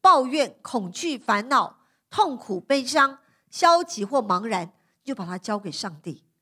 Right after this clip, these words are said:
不要把它再带到新的一年里面。借着这些事情，借着祷告，借着医治释放，交给上帝，不要再把它背着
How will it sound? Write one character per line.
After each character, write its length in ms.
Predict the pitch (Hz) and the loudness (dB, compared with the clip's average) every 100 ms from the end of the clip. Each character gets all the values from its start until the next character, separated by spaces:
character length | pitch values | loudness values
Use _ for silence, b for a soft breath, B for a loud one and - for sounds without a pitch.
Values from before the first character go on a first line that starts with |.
| _ _ _ _ _ _ _ _ _ | _ _ _ _ _ _ _ _ _
不 80 | 214 | -2
要 80 | |
把 140 | 240 170 | -2 -2
它 160 | - | -4
再 160 | 202 202 | -4 -4
带 180 | 208 196 | -4 -4
到 100 | 196 | -4
新 220 | - 196 | -6 -10
的 80 | 185 | -12
一 100 | - | -12
年 240 | 175 151 | -14 -14
里 120 | 165 _ | -18 _
面。 200 | 170 - _ _ _ _ | -18 -18 _ _ _ _
借 220 | - 427 403 | -2 0 2
着 140 | 294 | 0
这 180 | 285 339 | 0 -4
些 160 | 339 | -2
事 180 | 320 339 | -4 -4
情， 200 | 254 220 208 | -6 -8 -6
借 180 | 392 269 | -4 -2
着 140 | 233 | -2
祷 320 | - 202 156 | 2 0 0
告， 480 | - 311 247 - _ _ _ _ _ _ | 4 6 6 0 _ _ _ _ _ _
借 200 | 349 311 | -2 -2
着 440 | 254 233 175 - _ _ | 0 0 0 -4 _ _
医 120 | 285 | -6
治 140 | 262 | -6
释 180 | 220 247 | -8 -6
放， 380 | 214 220 160 _ _ | -2 -2 -2 _ _
交 280 | 359 339 | 6 6
给 140 | 339 214 | 4 -2
上 320 | - 233 170 | -2 -4 -4
帝， 240 | 185 160 _ _ _ _ _ | -12 -14 _ _ _ _ _
不 120 | 269 | 4
要 200 | 370 311 | 6 6
再 200 | 330 277 | 2 0
把 160 | 202 | 0
它 480 | 185 233 233 262 _ _ _ _ | 0 2 2 0 _ _ _ _
背 280 | 320 330 320 | 0 0 0
着 320 | 240 156 - | -2 -4 -10